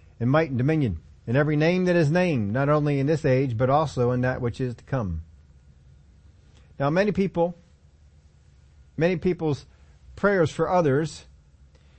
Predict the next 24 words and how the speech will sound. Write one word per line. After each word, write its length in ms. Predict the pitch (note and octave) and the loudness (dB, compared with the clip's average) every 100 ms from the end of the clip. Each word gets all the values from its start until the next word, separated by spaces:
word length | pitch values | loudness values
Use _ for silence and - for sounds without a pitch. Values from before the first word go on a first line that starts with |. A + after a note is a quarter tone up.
| - - - - - - - - | -20 -20 -20 -20 -20 -20 -20 -20
or 140 | B3 A#2+ | -6 -4
I'm 160 | A#2+ | -4
sorry, 160 | A2 C3 | -2 0
many 160 | D3 D3+ | 0 0
people 240 | D3 B2+ | 0 -2
pray 260 | - E3 D#3 | 0 0 0
for 200 | D#3 D#3+ | -2 0
others 320 | D3+ C#3+ - | 0 0 -2
to 400 | - D3+ C#3+ - | -4 -2 -2 -2
enable 540 | B2+ C#3 F3 C#3+ C3 | -2 0 0 2 0
the 120 | B2 A#2+ | 0 -2
good 320 | G#2+ E3 - | 0 0 0
things 280 | D3 C3+ B2 | 0 0 0
of 100 | A2 | 0
God 300 | C3+ C3+ - | 0 0 -2
to 120 | C3 | -2
increase 540 | B2 - E3+ E3 - | -2 -2 -2 -2 -4
toward 460 | - - D3+ C#3+ B2 | -14 -4 -2 0 2
them. 340 | C#3+ G#2 E2+ - - _ - - - - - _ _ _ _ - - F#2+ - - - - - _ - - _ _ - - _ - _ _ - - - - | 0 0 -6 -10 -20 _ -20 -20 -20 -20 -20 _ _ _ _ -20 -20 -20 -20 -20 -20 -20 -20 _ -20 -20 _ _ -20 -20 _ -20 _ _ -20 -20 -20 -4
"Would 140 | B2+ | 0
you 80 | D#3+ | 0
pray 240 | - E3 | 2 0
for 140 | D3+ C#3+ | 2 0
me 420 | D#3 D#3+ D#3+ | 0 0 -2